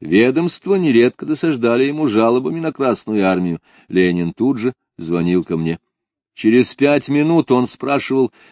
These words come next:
не могу ли я познакомиться с новыми кандидатами в наркомы земледелия или инспекции, чтобы дать свой отзыв.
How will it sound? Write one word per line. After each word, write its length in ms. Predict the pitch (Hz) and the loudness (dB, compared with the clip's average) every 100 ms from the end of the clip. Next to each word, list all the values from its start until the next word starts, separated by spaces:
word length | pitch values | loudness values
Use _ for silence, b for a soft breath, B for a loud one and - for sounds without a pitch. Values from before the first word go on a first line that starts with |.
| - | -2
не 140 | 117 | 2
могу 260 | 135 143 196 | 4 2 0
ли 140 | 202 | 2
я 120 | 202 | 2
познакомиться 760 | 190 185 165 175 196 185 - 180 | 2 0 0 -2 -2 -2 0 0
с 140 | 165 - | 0 0
новыми 340 | 190 185 185 | 0 2 0
кандидатами 800 | - 185 165 170 151 120 110 104 | 0 -4 -2 0 0 0 0 -2
в 80 | 98 | 0
наркомы 420 | 113 107 123 101 | -2 0 0 2
земледелия 800 | 98 98 92 87 123 143 180 202 _ _ | 0 0 0 4 4 6 2 -2 _ _
или 260 | 185 185 185 | -4 0 0
инспекции, 760 | 170 - 151 147 - 113 107 - _ | -2 -4 -2 -2 -4 -4 -4 -4 _
чтобы 220 | - 107 | -4 0
дать 260 | 104 104 | 2 0
свой 280 | - 117 113 | -2 0 4
отзыв. 480 | 107 95 80 90 _ | 4 2 -2 -14 _